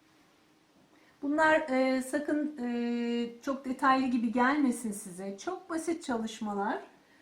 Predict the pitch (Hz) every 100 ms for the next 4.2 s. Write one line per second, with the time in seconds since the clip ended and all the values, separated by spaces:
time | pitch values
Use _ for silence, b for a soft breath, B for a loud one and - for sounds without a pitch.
0 | b b b b 381 403 415 320 311 311
1 | 349 - B B B - - _ 233 240
2 | 240 240 240 233 - 311 320 381 339 269
3 | 262 359 - 262 226 226 233 - 302 -
4 | 302 381